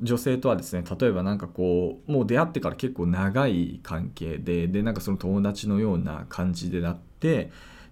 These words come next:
で、あっちからのラインがこう来るし、それにこう毎回毎回なんかちょっと反応していたりだとか、なんか長期的にこうズルズルズルズル、えー、ラインを続けているっていうケースですね。まあ、その他にもですね、やっぱりこの、まあ、飽きているとか満足してて、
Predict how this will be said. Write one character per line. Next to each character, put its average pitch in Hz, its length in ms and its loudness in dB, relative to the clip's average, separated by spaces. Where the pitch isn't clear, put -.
で、 131 80 4
あ 120 40 2
っ 123 60 -2
ち - 120 -10
か 147 100 2
ら 117 60 4
の 98 120 4
ラ 98 140 4
イ 101 80 4
ン 107 60 -2
が 104 100 -2
こ 104 140 -2
う 95 80 -2
来 - 120 0
る 107 120 0
し、 117 260 -2
そ - 80 -4
れ 135 80 2
に 131 80 -2
こ 131 80 0
う 113 60 0
毎 107 200 2
回 113 200 -2
毎 107 180 0
回 143 200 0
な 98 100 0
ん - 20 -4
か - 80 -10
ち - 40 -12
ょ - 20 -14
っ - 40 -18
と - 60 -10
反 95 220 0
応 85 80 -2
し - 80 -12
て 95 60 -2
い 90 40 -4
た - 80 -6
り 82 80 -2
だ 69 80 -6
と - 80 -16
か、 - 140 -20
な 117 100 0
ん - 20 0
か 104 40 -2
長 113 200 0
期 98 60 -12
的 131 160 -2
に 165 100 0
こ 98 120 -2
う 90 40 -2
ズ 117 120 -2
ル 107 40 -2
ズ 101 120 -2
ル 87 120 -2
ズ 135 160 0
ル 151 80 4
ズ 104 140 0
ル、 80 200 -2
え 101 120 4
ー、 - 20 2
ラ 95 120 4
イ 95 40 4
ン 95 40 2
を - 20 2
続 92 240 -4
け 87 140 -2
て 85 100 -4
い 85 80 0
る 80 100 -6
っ - 40 -10
て - 200 -14
い 78 240 -6
う - 80 -12
ケ 98 180 0
ー - 40 -4
ス - 380 -10
で - 80 -12
す - 120 -14
ね。 92 200 0
ま 98 100 2
あ、 - 20 -2
そ 170 120 -2
の 196 80 6
他 175 180 2
に 98 80 0
も 90 120 0
で 85 100 0
す - 100 -10
ね、 85 160 -2
や 85 120 0
っ 90 60 -8
ぱ 143 100 2
り - 60 -2
こ 110 140 -2
の、 101 300 2
ま 117 200 0
あ、 139 60 2
飽 - 20 -10
き - 100 -14
て - 140 -2
い 104 100 2
る 92 120 -2
と - 160 -12
か 90 240 -2
満 104 240 2
足 90 240 -6
し - 100 -12
て 90 220 -4
て、 143 500 2